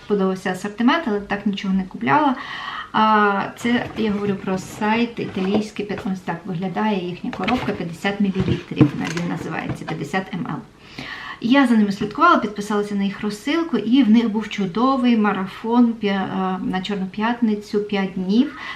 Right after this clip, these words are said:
Тобто ти купляєш на, м, всі п'ять днів, це була одна і та сума, на певну суму. Тобі, е, дають ось такий, е, мішечок, е, з семплами. Е, там десь десять семплів,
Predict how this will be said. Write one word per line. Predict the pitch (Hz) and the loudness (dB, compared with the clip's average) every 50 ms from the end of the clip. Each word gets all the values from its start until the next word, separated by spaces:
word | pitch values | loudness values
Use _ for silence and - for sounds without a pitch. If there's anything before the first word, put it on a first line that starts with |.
| - - | -12 -14
Тобто | 208 - - 208 | -6 -4 -2 -2
ти | 208 202 - 214 | -2 -4 -4 -2
купляєш | 208 214 208 208 208 202 202 196 190 185 185 185 - - | -2 0 0 2 2 2 2 2 0 0 0 -2 -2 0
на, | 208 190 185 180 180 175 - - | 0 0 2 2 2 0 0 -2
м, | - 202 190 180 180 - - - - - - - - - - - - - - - - | -2 -2 -2 -2 -4 -6 -10 -10 -10 -8 -8 -8 -8 -8 -10 -12 -14 -18 -18 -16 -10
всі | - - 220 | -6 -4 -2
п'ять | 202 196 190 190 | 0 0 0 0
днів, | 190 180 175 | 0 -2 -4
це | - - - | -6 -10 -10
була | - 180 175 175 | -6 -4 -4 -4
одна | 175 170 170 | -4 -4 -4
і | 196 180 | -6 -6
та | - - - | -6 -6 -6
сума, | - - 262 277 254 214 | 0 2 4 6 6 6
на | 196 190 | 4 2
певну | - 208 190 190 190 185 | -2 -2 0 0 0 0
суму. | - - - 269 269 285 294 285 285 311 302 - - - - - - - | -2 -4 0 2 4 6 6 6 4 2 0 -4 -10 -10 -12 -14 -10 -4
Тобі, | - 220 208 214 233 247 233 220 - - | -2 0 2 4 6 6 6 6 2 0
е, | 226 220 208 202 196 190 190 185 190 | 0 2 2 4 2 2 0 0 2
дають | 202 208 208 220 214 202 208 196 | 2 2 4 4 2 2 2 2
ось | 202 208 208 | 0 0 -2
такий, | - - 190 - - 196 202 196 190 - | -4 -8 -8 -6 -2 -2 -2 -2 0 0
е, | 190 180 170 175 170 - - 185 | 0 0 0 0 0 -2 0 0
мішечок, | 202 220 208 - - 160 151 147 - 240 262 302 - - - - | 0 0 0 0 -2 -2 -4 -4 -4 -4 -4 -4 -4 -8 -4 -2
е, | 254 233 226 220 220 208 | 0 2 2 2 0 -2
з | - - - - - | -4 -8 -10 -4 -2
семплами. | 202 190 175 170 - 208 202 202 214 240 302 415 - - - - - - - - - - - - - - - - - - | 0 0 0 -2 -4 -4 0 2 2 2 2 0 -4 -14 -18 -20 -20 -20 -20 -20 -20 -20 -20 -20 -20 -20 -20 -8 0 4
Е, | 247 240 233 233 226 - - 226 220 208 | 6 6 6 6 4 2 0 0 0 2
там | - 220 220 220 208 | 4 6 6 6 6
десь | 202 196 185 175 - - - | 6 4 0 -2 -6 -8 -4
десять | 196 196 220 226 220 - 214 202 - | 0 2 2 2 2 0 -2 -4 -6
семплів, | - - 196 190 196 196 - 302 302 285 | -4 -4 -2 -2 -2 -2 -4 -4 -4 -4